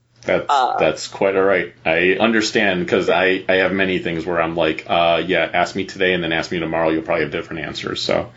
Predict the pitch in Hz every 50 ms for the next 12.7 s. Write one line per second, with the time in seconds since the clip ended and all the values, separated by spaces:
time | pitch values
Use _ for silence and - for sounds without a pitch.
0 | - - - - - - - - - - - - - - - 202 208 196 190 180
1 | 175 175 - - 208 208 214 226 226 220 202 214 214 226 226 226 220 _ _ _
2 | _ _ _ _ _ _ _ _ _ _ - 214 - - 233 262 277 - - 208
3 | 208 208 202 226 240 254 247 254 254 262 233 - - - 220 208 190 - - 233
4 | 220 - - - - 208 196 202 - - - - 202 185 190 190 196 196 196 -
5 | - - 175 - - 170 175 170 170 185 - - 214 196 190 185 202 - - -
6 | 202 196 196 - - - - - _ _ - 190 180 170 165 165 - - - -
7 | 180 180 175 180 208 190 185 190 - 202 190 202 185 190 190 - 175 185 180 185
8 | 185 - _ _ - 175 160 - - 165 160 147 143 143 - _ - 170 165 165
9 | 165 170 147 156 160 165 151 156 151 151 151 147 147 151 156 147 143 - - -
10 | 156 156 151 151 156 156 156 151 147 151 147 - - 127 _ _ - _ _ _
11 | _ _ - - 175 156 151 143 151 - - 147 147 - 139 135 143 - 139 147
12 | 147 143 - - - - 67 - - - - - - -